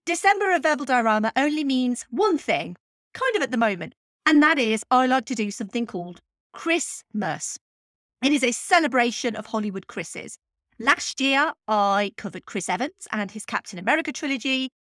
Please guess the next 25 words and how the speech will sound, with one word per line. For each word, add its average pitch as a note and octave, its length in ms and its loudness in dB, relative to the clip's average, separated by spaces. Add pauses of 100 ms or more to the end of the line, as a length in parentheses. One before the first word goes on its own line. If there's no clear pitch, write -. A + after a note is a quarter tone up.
(380)
and A3+ 360 -2 (160)
this G4 300 0
year, D4+ 360 2 (340)
another C4+ 340 2
white F#3+ 280 2
guy F3 180 0
called E3+ 240 -10
Chris G#4 420 -2 (100)
and B3 460 2
another G3+ 460 -2
Marvel D4 440 4
trilogy, F#3+ 580 -2 (420)
certainly G#3+ 720 0
a F3+ 260 -4
more F3 280 -8
divisive G#3+ 500 0
trilogy. F#3 440 -6 (600)
But E4+ 300 4
like A#3 340 4
last B3+ 420 -2
year's A#3 200 -2
Chris, - 420 -4
this E4 300 -4
Chris D4+ 320 -2
has C4+ 160 -2